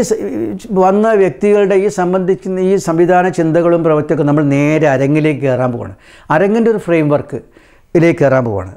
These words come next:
അപ്പോൾ നമ്മൾ അരങ്ങിന് നമ്മളെ ബുദ്ധിമുട്ടിക്കുന്ന ഒരു ഘടകം എന്ന് പറയുന്നത് എന്തായിരിക്കണം? ഇനി, ഏഹ്, ഒരു വിസിബിലിറ്റി, നമ്മുടെ ഏറ്റവും പ്രധാന ഒരു വിസിബിലിറ്റിയാണെന്ന് അറിയാമല്ലോ എല്ലാവർക്കും. വേദിയാണ് നമ്മുടെ മനസ്സിൽ, കൃതി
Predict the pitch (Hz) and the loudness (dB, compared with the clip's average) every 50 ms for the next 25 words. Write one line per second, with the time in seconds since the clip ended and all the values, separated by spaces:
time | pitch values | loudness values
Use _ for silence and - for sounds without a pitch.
0 | - 175 165 208 202 214 214 233 240 220 202 196 208 220 226 220 214 208 202 220 | -8 -4 -4 -2 -2 0 0 0 2 2 2 2 0 0 0 -2 0 0 0 0
1 | 202 175 185 - - 208 214 196 208 185 208 190 185 156 135 156 160 165 185 180 | 0 0 0 0 0 -2 -2 -2 -2 -2 0 0 0 0 0 0 0 2 2 2
2 | 190 185 180 170 165 160 156 147 147 139 127 127 120 147 139 131 120 120 107 127 | 2 0 0 0 0 0 0 0 0 0 0 0 0 2 2 0 0 0 -2 -2
3 | 120 117 117 117 - _ - _ _ _ _ _ - - 147 139 139 131 131 135 | -2 -4 -6 -10 -14 _ -20 _ _ _ _ _ -2 0 0 2 2 0 -2 -6
4 | - _ - - _ _ - _ _ - - 160 170 180 - 214 180 170 202 - | -14 _ -20 -20 _ _ -20 _ _ -4 -2 0 0 0 2 2 2 2 0 -2
5 | - - 196 160 147 143 139 135 135 135 131 131 131 127 127 127 131 139 156 165 | -6 -4 -2 0 2 2 2 2 2 0 0 0 -2 -2 -4 -6 -6 -8 -10 -12
6 | 175 - - 269 262 - _ _ _ _ _ - - _ - - _ - - - | -14 -16 -18 -20 -20 -20 _ _ _ _ _ -20 -20 _ -20 -20 _ -20 -18 -16
7 | 285 294 294 508 440 381 381 403 359 311 392 349 311 311 339 311 - 202 202 214 | -14 -12 -12 -12 -14 -14 -14 -14 -16 -16 -14 -14 -14 -12 -8 -2 0 0 2 2
8 | 185 220 214 - - 254 233 240 240 180 - 170 143 - - - 160 180 196 214 | 2 0 -2 0 0 0 0 0 0 -2 -2 -6 -6 -6 -10 -6 -4 -2 0 0
9 | 214 208 214 - - 254 262 233 214 226 196 208 196 185 175 165 160 151 - 196 | -2 -2 -4 -4 -2 0 0 0 0 0 0 0 0 2 0 0 -2 0 0 0
10 | 185 202 202 - 180 170 156 151 147 131 131 127 123 123 117 120 123 104 - - | 2 2 2 2 0 0 0 0 0 0 0 0 -2 -2 -4 -6 -8 -8 -10 -18
11 | - _ _ - _ _ _ _ _ _ _ _ _ _ _ - - 139 143 170 | -20 _ _ -20 _ _ _ _ _ _ _ _ _ _ _ -6 -2 2 4 4
12 | 190 214 220 208 240 240 233 220 214 202 196 185 170 160 151 143 - - 156 156 | 4 4 4 4 2 2 2 2 0 2 0 2 0 0 -2 -4 -4 -4 -4 -4
13 | 160 - _ _ _ _ _ _ - - 151 156 160 202 | -6 -10 _ _ _ _ _ _ -4 -2 0 0 2 0